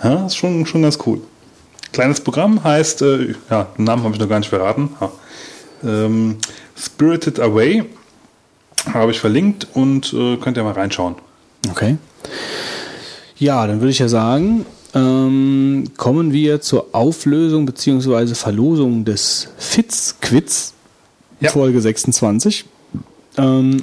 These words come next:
Speaker 1: Hast, hast du das Soundfile noch mal zum Abschluss?
Speaker 2: Okay. Ja, es ist zwar ein bisschen laut, ich mach's mal ein bisschen leiser. Moment mal, wie hast du gesagt? Shift.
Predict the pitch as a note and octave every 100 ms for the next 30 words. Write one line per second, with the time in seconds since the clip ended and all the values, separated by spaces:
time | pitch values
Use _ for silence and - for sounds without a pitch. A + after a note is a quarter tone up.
0 | - A#2 - A#2 - B2+ - B2+ D3+ -
1 | E2 - - D#3+ - B2 D#3 - C3+ -
2 | - - D3 C3 B2 D#3 B2 A2 - -
3 | - F2+ G2 - G2 D#3 G3+ B2+ G2+ F#2
4 | G2 F#2 A2 B2 G#2 F#2+ A#2+ D#3 E3+ A#2
5 | A#2 B2+ A2 C#3 C#3+ C#3 B2 B2+ - -
6 | C#3+ - -